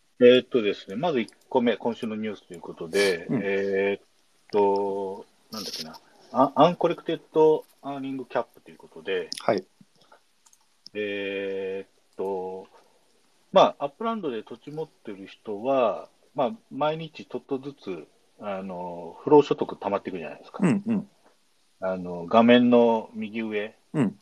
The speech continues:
Speaker 1: に ユーピーエックスがちょこちょこ溜まって、まあ、クリックすると回収できるんですけども、
Speaker 2: うん。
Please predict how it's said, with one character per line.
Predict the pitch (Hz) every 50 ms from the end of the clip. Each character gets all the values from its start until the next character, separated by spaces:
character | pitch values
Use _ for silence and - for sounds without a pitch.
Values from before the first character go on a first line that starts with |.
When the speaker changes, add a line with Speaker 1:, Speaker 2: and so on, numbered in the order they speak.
| _ _ -
Speaker 1:
に | 220 226 214 208 196 _ _ _ _ _ _ _ _ _ _ -
ユ | 120 -
ー |
ピ | - 127
ー |
エ | 120
ッ |
ク | - -
ス | 92
が | 82 -
ち | - -
ょ |
こ | - 101
ち | -
ょ | -
こ | 87
溜 | - - 92
ま | 95 95 92
っ | - _ _ -
て、 | 95 92 92 90 - _ -
ま | - -
あ、 | 90 - - _ _ _
ク | - 143
リ | 147
ッ | 143
ク | -
す | -
る | - -
と | - - -
回 | - 113 107 95
収 | - 107
で | 98 101 87
き | 101
る | 92
ん | 85 80
で | -
す | - -
け | - 80
ど | 80 82
も、 | 92 101 101 95
Speaker 2:
う | 82
ん。 | -